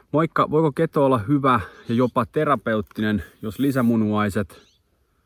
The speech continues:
on uuvahtanut? W H O:lla paras olo ketolle ja olisi kiva koittaa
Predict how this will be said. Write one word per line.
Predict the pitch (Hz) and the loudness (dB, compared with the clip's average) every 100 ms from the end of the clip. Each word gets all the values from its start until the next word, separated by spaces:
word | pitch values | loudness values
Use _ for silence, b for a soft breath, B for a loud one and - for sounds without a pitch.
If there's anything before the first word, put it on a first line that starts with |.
| _ _ _ | _ _ _
on | - 110 | -6 0
uuvahtanut? | 160 151 127 - 131 110 - | 0 0 -2 0 0 0 -4
W | 135 131 | -4 -2
H | 113 | -2
O:lla | 110 107 | -2 -4
paras | - 110 101 92 | -2 -2 -2 -4
olo | 107 - | -4 -4
ketolle | 110 104 101 | -4 -4 -4
ja | 95 | -4
olisi | 98 | -6
kiva | - 98 95 | -8 -8 -6
koittaa | 101 95 - - 90 | -4 -6 -8 -6 -6